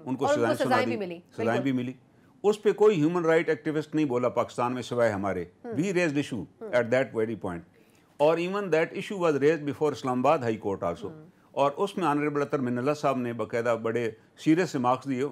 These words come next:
Speaker 1: मैंने, हमने कहा, "ये लापता लोग हैं,
Speaker 2: हम्म।
Speaker 1: इनको प्रोड्यूस किया जाए।" और उन्हें हुक्म दिया, "अगर ये प्रोड्यूस नहीं होंगे तो the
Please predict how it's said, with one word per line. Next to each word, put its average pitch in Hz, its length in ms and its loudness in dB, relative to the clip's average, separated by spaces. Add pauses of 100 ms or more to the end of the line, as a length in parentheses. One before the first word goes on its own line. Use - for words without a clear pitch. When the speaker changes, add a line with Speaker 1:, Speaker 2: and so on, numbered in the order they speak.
(160)
Speaker 1:
मैंने, 131 200 -4
हमने 131 280 -2
कहा, 180 140 -2
"ये 185 120 -4
लापता 156 420 2
लोग 127 260 -2
हैं, 123 160 -6 (260)
Speaker 2:
हम्म। 175 140 -20 (500)
Speaker 1:
इनको 135 220 2
प्रोड्यूस 123 360 -4
किया 143 180 0
जाए।" 120 200 -2 (540)
और 160 160 4
उन्हें 180 160 0
हुक्म 151 280 -2
दिया, 196 180 2
"अगर 185 160 -2
ये 180 100 -2
प्रोड्यूस 156 460 -2
नहीं 220 140 0
होंगे 202 280 4 (720)
तो 143 280 0 (200)
the 127 120 -2